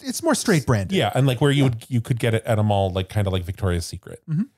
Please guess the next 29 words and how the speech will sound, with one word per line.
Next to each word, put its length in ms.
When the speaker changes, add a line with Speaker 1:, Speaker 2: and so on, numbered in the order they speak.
Speaker 2:
So, 120
like, 80
Calvin 340
Klein 400
is 220
going 240
to 80
do 160
a 60
size 360
inclusive 720
rebrand, 720
which 160
is, 80
to 120
me, 100
I'm 100
just, 120
like, 120
try-, 120
like, 180
I 40
feel 160
weird 280
even 220
just, 140
like, 320
proposing 500
this. 300